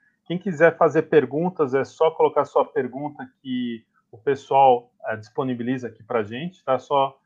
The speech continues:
fazendo essa, essa lembrança aí. E, é, falando um pouco agora, mudando um pouco o tópico agora, falando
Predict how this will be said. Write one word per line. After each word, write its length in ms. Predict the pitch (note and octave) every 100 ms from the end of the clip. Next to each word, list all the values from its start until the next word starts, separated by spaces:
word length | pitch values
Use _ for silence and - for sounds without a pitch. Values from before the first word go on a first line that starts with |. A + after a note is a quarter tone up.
| _
fazendo 320 | - A2+ B2+
essa, 400 | B2 A#2 B2 A2 _
essa 180 | _ A#2+
lembrança 560 | A#2+ A2 A#2+ A#2+ -
aí. 280 | C3 D3 G3 _ - - _ _
E, 320 | F3+ F#3+ G#3 F#3+
é, 440 | F3 E3+ F3 E3+
falando 300 | - G3+ B3
um 120 | B3+ G#3
pouco 340 | - G3 F#3+
agora, 360 | D3 E3 D#3 C3+ -
mudando 320 | C3+ D3+ E3
um 100 | B2+
pouco 240 | D#3 D3+
o 40 | C3+
tópico 460 | - D#3 D3+ -
agora, 360 | A#2+ C#3+ D#3+ B2+ -
falando 260 | C3+ D#3